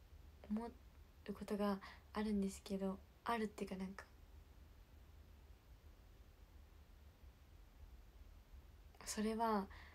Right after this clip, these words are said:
あの、痩せてる時に、痩せ始めたりしたら、こう、ここの余白がなくなったから、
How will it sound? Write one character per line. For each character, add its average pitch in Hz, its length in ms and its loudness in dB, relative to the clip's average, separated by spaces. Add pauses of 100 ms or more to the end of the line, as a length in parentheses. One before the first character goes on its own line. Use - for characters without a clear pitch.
(580)
あ 202 120 6
の、 196 300 6 (760)
痩 208 80 6
せ 247 140 4
て 262 140 10
る 254 120 12
時 262 280 6
に、 208 420 8 (1800)
痩 226 100 2
せ 233 120 6
始 269 220 8
め 262 140 8
た 202 120 6
り 196 360 6 (680)
し - 100 -12
た 214 140 2
ら、 208 220 8 (520)
こ - 180 2
う、 196 60 0 (440)
こ - 160 -6
こ 294 140 8
の 277 80 8
余 254 140 12
白 294 300 6
が 294 80 8
な 262 160 8
く 262 140 4
な 294 100 4
っ 311 120 0
た 277 120 0
か 277 140 4
ら、 294 260 6